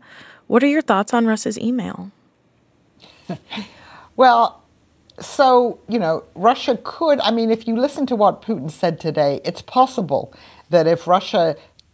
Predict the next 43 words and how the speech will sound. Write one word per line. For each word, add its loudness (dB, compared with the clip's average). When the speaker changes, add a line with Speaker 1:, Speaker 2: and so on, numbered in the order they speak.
Speaker 2:
you -2
know, -2
conquers -2
the -4
entire -2
Donbas 0
region, -6
which -10
they 0
haven't -4
succeeded -8
in -6
doing -8
that 0
yet, 0
and -2
possibly 0
what -2
they 0
want -4
to -4
do -4
is -8
to -10
take -4
Odessa, -2
uh, 0
which -4
of -4
course -6
would -2
be -6
disastrous -2
for -4
the -2
rest -2
of -6
Ukraine -6
because -8
then 0
it -6
would -6
be -6